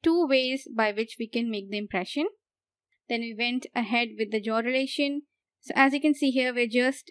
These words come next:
dealing with the posterior teeth right now. We are not touching the anterior teeth. So the aesthetic of the patient is still maintained, okay?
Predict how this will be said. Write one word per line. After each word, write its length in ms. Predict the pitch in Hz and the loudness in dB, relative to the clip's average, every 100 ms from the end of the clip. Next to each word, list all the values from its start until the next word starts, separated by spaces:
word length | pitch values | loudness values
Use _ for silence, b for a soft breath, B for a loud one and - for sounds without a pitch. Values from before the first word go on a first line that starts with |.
| 233 | -6
dealing 460 | 220 254 269 226 220 | -2 2 2 2 0
with 160 | 214 202 | -2 0
the 100 | 220 | -2
posterior 520 | - 233 247 226 214 | -4 -6 -4 0 0
teeth 200 | - 220 214 | 0 -4 -2
right 220 | 202 208 | -2 -2
now. 240 | 214 208 | 0 0
We 120 | 220 226 | 0 0
are 40 | |
not 360 | 226 220 240 254 | 0 0 0 0
touching 320 | 233 - 247 | -2 0 -2
the 120 | 233 | -2
anterior 440 | 226 226 220 208 208 | -2 -2 -2 -4 -4
teeth. 220 | 269 302 330 | -2 -2 -2
So 60 | |
the 140 | 226 - | -4 -2
aesthetic 380 | 269 - 294 294 | -2 0 0 0
of 140 | 262 | -2
the 60 | 254 | 0
patient 440 | 247 240 - 247 | 2 0 -2 -4
is 120 | 240 | -6
still 280 | - 262 247 | 0 2 2
maintained, 600 | 247 214 214 226 202 214 - _ _ - | 2 -2 -2 -4 -4 -6 -10 _ _ -12
okay? 340 | 226 240 247 | -6 -2 -2